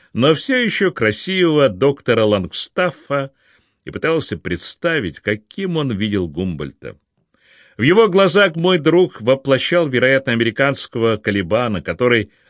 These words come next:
огрызаясь, сочиняет оды на клочках грязной бумаги из рыбной лавки. Лонгстафф не чувствовал литературу. Зато он обрадовался, когда Гумбольдт объяснил причину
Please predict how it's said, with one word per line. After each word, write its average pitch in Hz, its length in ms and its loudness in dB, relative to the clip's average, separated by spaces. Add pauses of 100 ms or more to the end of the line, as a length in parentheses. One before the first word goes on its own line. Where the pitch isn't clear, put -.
огрызаясь, 110 800 0
сочиняет 107 640 -2
оды 139 400 0 (200)
на 110 140 -2
клочках 104 500 -4
грязной 92 420 -2
бумаги 113 460 -4
из 85 160 -4
рыбной 95 340 -4
лавки. 85 520 -6 (800)
Лонгстафф 196 1000 -2
не 143 280 -2
чувствовал 180 640 -2
литературу. 107 760 -6 (580)
Зато 156 360 2
он 170 140 2
обрадовался, 135 680 0
когда 113 320 0
Гумбольдт 143 640 0
объяснил 95 480 -4
причину 120 580 -4